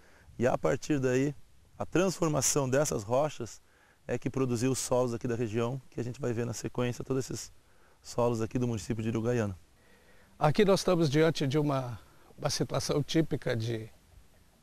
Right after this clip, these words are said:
Speaker 2: de encosta, o início das encostas da formação da bacia hidrográfica, onde nós temos um solo relativamente pouco espesso, em que o horizonte A, é,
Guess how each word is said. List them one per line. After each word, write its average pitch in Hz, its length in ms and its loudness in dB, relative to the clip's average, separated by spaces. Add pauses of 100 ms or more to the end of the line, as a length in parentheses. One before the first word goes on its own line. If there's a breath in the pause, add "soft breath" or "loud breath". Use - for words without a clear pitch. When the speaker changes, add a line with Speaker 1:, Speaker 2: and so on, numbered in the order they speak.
(160)
Speaker 2:
de 127 220 -6
encosta, 165 580 4
o 120 60 -2
início 127 400 -2
das 127 220 -2
encostas 131 760 0
da 120 140 -2
formação 131 500 -4
da 123 120 0
bacia 123 360 -2
hidrográfica, 147 840 2 (760 soft breath)
onde 156 300 4
nós 170 180 4
temos 156 320 4
um 147 160 4
solo 139 640 2
relativamente 151 800 4
pouco 156 340 0
espesso, - 640 2 (680 loud breath)
em 160 180 2
que 190 420 6 (300)
o 175 160 4
horizonte 180 720 6
A, 151 220 6 (760)
é, 127 440 2